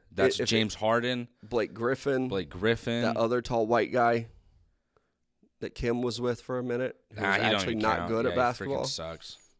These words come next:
Speaker 2: Yeah, but
Speaker 1: It's
Speaker 2: if
Speaker 1: like
Speaker 2: I
Speaker 1: he
Speaker 2: mean
Speaker 1: was able to tell her, like, "Yeah, I play basketball. I'm really good." And she was like, "Oh my God, let's get married."
Speaker 2: If O J Simpson does anything ever again, I still feel like he's under
Speaker 1: Uh,
Speaker 2: the Kardashian
Speaker 1: Reggie
Speaker 2: umbrella.
Speaker 1: Bush.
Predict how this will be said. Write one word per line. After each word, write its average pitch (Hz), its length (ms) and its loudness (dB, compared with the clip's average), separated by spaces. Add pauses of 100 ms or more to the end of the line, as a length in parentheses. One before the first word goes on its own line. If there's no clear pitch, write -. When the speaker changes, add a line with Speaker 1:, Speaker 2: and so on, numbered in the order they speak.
(260)
Speaker 2:
Yeah, 107 140 -6 (200)
but 107 120 -2
Speaker 1:
It's 110 100 0
Speaker 2:
if - 60 -2
Speaker 1:
like 202 100 4
Speaker 2:
I 214 40 0
Speaker 1:
he 214 80 2
Speaker 2:
mean 214 80 0
Speaker 1:
was 185 140 0
able 156 200 2
to 127 60 -2
tell 107 240 0
her, 98 60 2
like, - 240 -6
"Yeah, 98 140 0
I 92 80 -2
play 107 220 -4
basketball. 90 320 -4
I'm 85 80 -10
really 82 180 -10
good." 82 160 -10
And 76 120 -14
she - 120 -8
was 101 60 -6
like, 98 200 -6
"Oh 117 80 -8
my 113 140 -4
God, 104 260 -4
let's 87 120 -14
get 80 160 -12
married." 87 180 -10
Speaker 2:
If 113 100 -4
O 120 220 0
J 104 160 0
Simpson 120 500 -2
does 127 280 0
anything 123 360 -2
ever 123 220 -2
again, 120 340 -4
I 101 140 -6
still 107 240 -8
feel - 320 -8
like - 120 -8
he's 117 380 -6
under 135 220 -2
Speaker 1:
Uh, 131 40 -2
Speaker 2:
the 135 120 -4
Kardashian 131 640 -4
Speaker 1:
Reggie 120 240 2
Speaker 2:
umbrella. 139 260 0
Speaker 1:
Bush. 113 560 -2